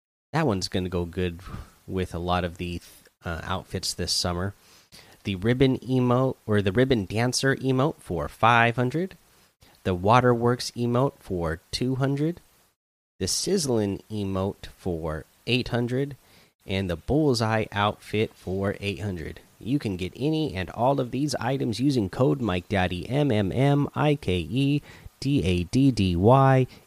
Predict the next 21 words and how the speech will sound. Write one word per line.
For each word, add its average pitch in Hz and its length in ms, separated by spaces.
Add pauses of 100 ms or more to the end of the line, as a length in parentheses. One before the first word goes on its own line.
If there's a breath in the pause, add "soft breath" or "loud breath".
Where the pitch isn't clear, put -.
in 147 220
the 123 160
item 98 380
shop, 101 320
and 78 160
some 135 240
of 135 80
the 127 60
proceeds 117 640
are 95 180
gonna 92 260
go 90 340
to 95 120
help 82 340
support 82 720 (240)
the 80 340 (140)
show. 92 640 (1400 loud breath)
Okay, 95 760 (260 loud breath)
you 113 60
know 101 120
what? 123 340